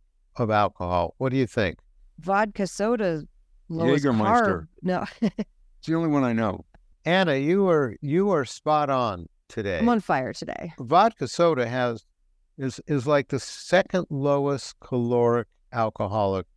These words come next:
Speaker 1: beverage. First one is a white wine spritzer.
Speaker 2: Yes.
Speaker 1: Seventy-five calories. Vodka soda,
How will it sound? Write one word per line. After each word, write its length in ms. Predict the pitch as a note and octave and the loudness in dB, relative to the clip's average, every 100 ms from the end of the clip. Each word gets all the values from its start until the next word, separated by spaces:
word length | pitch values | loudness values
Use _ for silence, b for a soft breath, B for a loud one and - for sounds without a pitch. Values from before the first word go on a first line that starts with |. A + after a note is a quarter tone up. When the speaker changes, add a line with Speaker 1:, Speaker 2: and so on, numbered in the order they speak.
| _ | _
Speaker 1:
beverage. 460 | F#2 D#2+ F2+ D#2 - | -4 -2 -2 -6 -2
First 260 | F#3+ - | -2 0
one 140 | C3 G#2+ | 0 0
is 120 | F2+ - | -4 -4
a 80 | A#2+ | -2
white 320 | B2 D#3 D#3 | 4 4 4
wine 500 | B2 B2 B2 A#2 A2+ | -2 0 0 0 -4
spritzer. 680 | - - - G#2+ - - - - _ _ - | -8 -14 -6 -6 -6 -12 -14 -18 _ _ -2
Speaker 2:
Yes. 540 | D#3 B2 - - - - | 0 0 -4 -12 -12 -16
Speaker 1:
Seventy-five 720 | - C#3+ C3+ B2 - G2 - | 0 2 2 0 0 -2 -4
calories. 580 | F2+ - - - - - _ _ _ _ | -8 -8 -12 -16 -18 -20 _ _ _ _
Vodka 340 | A#2+ A#2+ - G2+ | 2 2 0 -4
soda, 560 | - C3+ C#3+ E3+ A3+ | 0 2 2 2 0